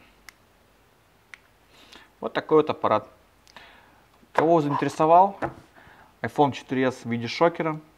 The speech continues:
кто хочет <laughs> делать, а, такую ловушку для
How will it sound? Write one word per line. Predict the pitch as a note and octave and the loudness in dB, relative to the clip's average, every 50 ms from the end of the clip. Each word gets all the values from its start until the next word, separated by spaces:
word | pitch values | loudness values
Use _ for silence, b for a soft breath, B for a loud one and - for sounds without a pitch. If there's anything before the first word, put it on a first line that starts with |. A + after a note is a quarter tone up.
| _ | _
кто | _ E3 D#3 | _ -8 -6
хочет | - - D#3+ - - - A#2 - _ - | -6 -6 -6 -6 -8 -12 -14 -14 _ -8
<laughs> | C3 A#2 A2+ - - D3+ A#2+ - - A2 - C#3 D3 C#3 A#2 G#2 - _ | -8 -6 -6 -6 -6 -6 -8 -8 -10 -16 -16 -16 -18 -18 -18 -20 -18 _
делать, | A2+ G#2+ G#2+ A#2+ B2+ B2 A2+ G#2+ - - B B B B B B B B B B B B _ | -14 -8 -4 0 2 2 2 0 -2 -6 B B B B B B B B B B B B _
а, | - G#2 G2 G2 G2 G2 G2 | -6 -4 -2 -2 -2 -4 -4
такую | - - - - - A2+ A2 | -8 -12 -12 -10 -10 -8 -2
ловушку | G#2+ A2 A#2+ B2+ C3+ C3 C3 - - G#2 | 0 2 2 4 2 2 0 -2 -6 -8
для | G2+ G2+ G2+ G2+ G2+ G2 G#2+ G#2 G2 - - | -8 -6 -4 -2 -2 -2 -2 -2 -4 -6 -8